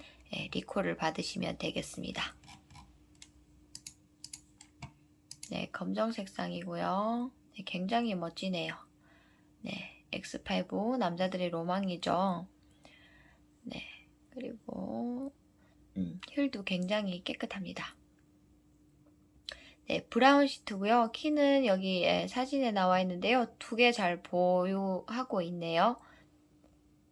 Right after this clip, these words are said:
네, 옵션은 똑같고,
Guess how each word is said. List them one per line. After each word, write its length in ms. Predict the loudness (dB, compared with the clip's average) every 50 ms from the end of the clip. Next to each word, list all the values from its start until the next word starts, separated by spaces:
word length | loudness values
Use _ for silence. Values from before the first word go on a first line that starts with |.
| _ _ _ _ _ _ _ _ _ _ _ _ _
네, 240 | -12 -10 -10 -10 -10 -12
옵션은 720 | -12 -10 -8 -2 0 2 2 2 2 2 0 0 0 -2
똑같고, 720 | -2 -4 -4 -4 -4 -4 -4 -8 -8 -6 -6 -6 -6 -8